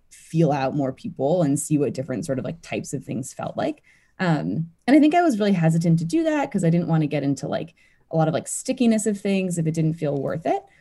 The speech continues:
Um, so I don't know. I think looking back, maybe, like, I would have more openness to things that were just like, "This is fun for now." And, like, "You learn what you learn." And I think that, you know, could be a worthwhile exercise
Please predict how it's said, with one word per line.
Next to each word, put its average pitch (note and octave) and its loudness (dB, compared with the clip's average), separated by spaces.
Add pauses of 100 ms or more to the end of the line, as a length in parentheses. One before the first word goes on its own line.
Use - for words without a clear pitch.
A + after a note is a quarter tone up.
(280)
Um, G3 -2
so A#4 -6
I D5+ -6
don't F#3 0
know. D#3+ 4
I G#3 2
think D#4+ -4
looking G#3 0
back, D3+ -4
maybe, C#3+ 0
like, C#3+ -6 (280)
I E3 6
would D#3 2 (600)
have F3 2
more D3 6
openness D#3+ -4
to D3+ -6
things C#3 -4
that C#3 -6
were C3+ -4
just C3+ -10
like, C#3+ -6 (320)
"This E4+ 0
is F4+ 0
fun E4+ 0
for D#4+ -2
now." E4 -4
And, D#3+ 6
like, C#3 -2
"You E3+ 2
learn F3 2
what - -6
you G3 0
learn." G3 -6
And D#3 -2
I D#3 0
think D#3+ 0
that, - -8 (360)
you E3 -4
know, E3 -4 (160)
could G3+ 6
be G3 6
a E3 6
worthwhile D3+ 2
exercise C3 -6